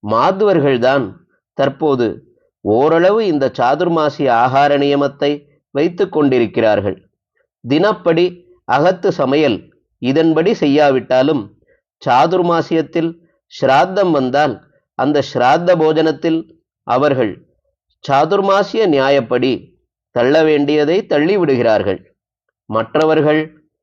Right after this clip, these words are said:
எதையும் கவனிப்பதில்லை. ஆச்சார சம்பிரதாயத்தில் வந்துள்ள சந்நியாசிகள் மட்டும் நியமத்தை அனுசரிக்கிறோம். ஆனால், சந்நியாசம் வாங்கிக் கொள்வதும் வர வர சாஸ்திர பிரகாரம் இல்லாமல்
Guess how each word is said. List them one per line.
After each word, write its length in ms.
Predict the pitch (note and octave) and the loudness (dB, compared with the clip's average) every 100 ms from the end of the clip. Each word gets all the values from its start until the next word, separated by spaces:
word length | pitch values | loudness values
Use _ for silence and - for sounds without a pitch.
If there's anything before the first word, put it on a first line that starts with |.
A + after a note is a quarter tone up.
| _ | _
எதையும் 580 | - A#2+ C#3+ D#3+ E3+ A#3 | -4 0 2 2 2 0
கவனிப்பதில்லை. 920 | E3+ D3 E3+ E3+ D#3 B2+ A#2 A#2 - _ _ _ _ _ F#2+ | 0 2 0 0 -2 0 0 -2 -6 _ _ _ _ _ -2
ஆச்சார 540 | A#2 C#3 D3+ D3+ D3 C#3 | 0 0 0 2 0 -2
சம்பிரதாயத்தில் 840 | C#3 C3+ D3+ D#3 D#3 D3+ - D#3 | -4 -2 0 2 2 0 -2 -2
வந்துள்ள 600 | D3+ D3+ D#3 D#3 D#3+ E3 _ _ _ _ | -2 0 0 0 -2 -4 _ _ _ _
சந்நியாசிகள் 840 | - C#3 D3 G#3 G#3+ F3 E3 C#3 | -6 -2 2 2 2 2 2 0
மட்டும் 560 | A#2+ A#2 A#2 D#3+ G2+ - _ _ _ - | 0 -2 -2 -4 -4 -10 _ _ _ -4
நியமத்தை 520 | C3 F3+ F#3 D#3 D#3+ G3 | 0 2 0 0 0 0
அனுசரிக்கிறோம். 880 | D3+ D3 E3 C3+ A2 A#2+ A#2+ A#2 - _ _ _ _ _ _ _ | 2 0 0 -2 -2 -2 -2 -4 -10 _ _ _ _ _ _ _
ஆனால், 680 | A2 B2+ B2+ D3 D3 - _ _ _ _ - | -2 0 0 0 -4 -8 _ _ _ _ -4
சந்நியாசம் 600 | A#2 C#3 F3 F3+ F#3 F3+ | -2 2 2 2 0 0
வாங்கிக் 380 | F3 F3+ F3+ F3+ | 0 0 0 -2
கொள்வதும் 540 | F3+ F3+ F#3 F#3 F#3 _ _ _ - | 0 0 0 -2 -6 _ _ _ -6
வர 300 | A2 C3 D#3 | -2 2 2
வர 440 | C3 E3+ B2+ - _ _ _ | 2 0 -2 -8 _ _ _
சாஸ்திர 580 | - C3 C3+ F3 - F#3 | -10 -2 0 0 -2 -2
பிரகாரம் 460 | - F3 F3+ G3 F#3 | 0 2 2 2 0
இல்லாமல் 680 | E3 E3+ E3 E3 E3+ _ | 0 0 0 -2 -6 _